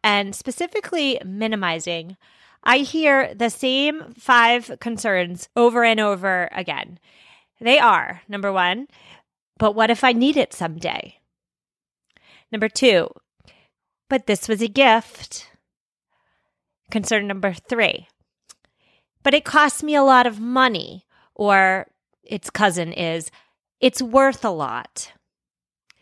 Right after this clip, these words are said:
Concern number four, "Shouldn't I save this for my children? They'll have a first apartment one day." And finally, concern number five,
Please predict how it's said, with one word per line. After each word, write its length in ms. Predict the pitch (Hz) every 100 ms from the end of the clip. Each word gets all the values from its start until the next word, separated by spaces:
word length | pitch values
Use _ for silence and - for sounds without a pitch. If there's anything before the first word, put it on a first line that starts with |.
| _ _
Concern 300 | - 214 226
number 240 | 214 208 214
four, 460 | - 220 175 180 _ _ _ _ _ _ _
"Shouldn't 340 | - 392 440
I 120 | 381
save 340 | 349 339 302 254
this 200 | 294 -
for 140 | 277
my 180 | 262 262
children? 680 | 254 262 247 262 262 269 262 _ _ _
They'll 280 | 226 247 320
have 180 | 359 269
a 80 | 262
first 400 | 254 226 - 226
apartment 540 | 180 185 - 180 165
one 300 | 160 160 160
day." 480 | 165 147 160 214 247 _ _ _ _ _ _ _ _ -
And 160 | 226
finally, 380 | 233 240 247 247
concern 380 | 247 233 247 233
number 240 | 220 202
five, 640 | 202 - 202 156 65 -